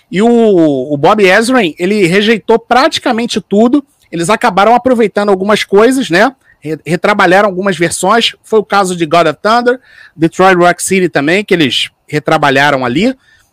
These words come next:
É, teve, tinha uma música chamada Mad Dog, que eles mudaram, que acabou virando lá a, a Sweet Pain, e aí aproveitaram os riffs também dessa música Mad Dog, que foi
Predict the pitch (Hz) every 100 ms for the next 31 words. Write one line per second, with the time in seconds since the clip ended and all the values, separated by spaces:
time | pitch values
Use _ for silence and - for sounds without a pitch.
0 | _ - 165 165 160 196 185 - - 247
1 | 254 220 247 - 226 226 202 202 175 -
2 | 160 220 233 175 165 220 262 208 196 170
3 | 190 160 170 170 156 139 127 165 156 160
4 | 165 160 151 160 143 135 139 123 135 131
5 | 120 113 139 120 - 190 190 - 180 262
6 | 294 _ _ _ - 156 190 - 196 190
7 | 208 202 202 143 175 214 - - 185 180
8 | 180 180 165 165 180 170 165 175 160 180
9 | 220 - 254 - 185 196